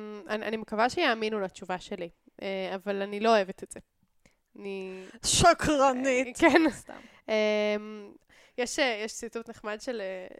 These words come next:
Speaker 1: איזה מישהו, קוראים לו, נראה לי, פרופסור יהודה רות, שהוא אומר, אה,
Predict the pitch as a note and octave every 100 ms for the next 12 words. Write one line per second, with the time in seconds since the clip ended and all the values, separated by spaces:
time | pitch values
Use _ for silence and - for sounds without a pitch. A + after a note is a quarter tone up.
0 | - B3+ A3+ A#3 - C#4 G#3+ G#3 C4 A#3+
1 | G3 A3+ B3+ G3 - A3+ C4 G#3 F3+ -
2 | A#3 G3+ C4+ - - - _ - - G3+
3 | F#3+ F#3 F3+ - G3+ G#3+ G#3+ G#3+ G3 F#3
4 | F3